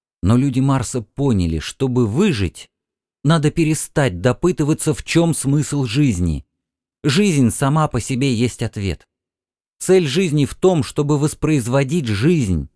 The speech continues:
и, возможно, лучше ее устроить. Марсиане заметили, что вопрос "для чего жить?"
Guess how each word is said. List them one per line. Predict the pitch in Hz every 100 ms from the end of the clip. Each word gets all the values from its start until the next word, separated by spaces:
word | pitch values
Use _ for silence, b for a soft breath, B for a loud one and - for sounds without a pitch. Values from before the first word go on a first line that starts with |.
| _ _ -
и, | 123
возможно, | 135 131 180 151 147
лучше | 135 196 - -
ее | 123 117
устроить. | 160 127 - 143 123 82 - _ _ _ _ _ _ _ _ -
Марсиане | 120 120 214 220
заметили, | 156 156 185 196 160 151
что | - -
вопрос | 131 131 - 180 180 -
"для | 98 95 123 147
чего | - 147 139 143 117
жить?" | 95 208 180 -